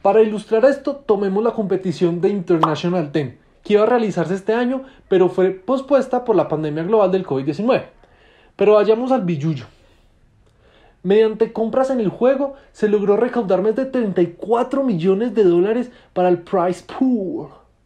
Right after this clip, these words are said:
Y sigamos de los que nos gusta a todos, la platica. Como les comentaba al principio, estos panas,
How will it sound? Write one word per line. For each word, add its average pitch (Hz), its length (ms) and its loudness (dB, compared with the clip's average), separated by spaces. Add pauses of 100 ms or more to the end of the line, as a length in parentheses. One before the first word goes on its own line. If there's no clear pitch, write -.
(540)
Y 160 120 -8
sigamos 180 440 0
de 220 80 2
los 160 160 0
que 147 140 -4
nos 139 160 -4
gusta 139 320 -2
a 147 80 -2
todos, 127 360 -2 (360)
la 147 180 -16
platica. 123 600 -8 (800)
Como 180 180 2
les 175 160 4
comentaba 175 420 0
al 220 80 0
principio, 190 640 -2
estos 214 340 0
panas, 185 440 0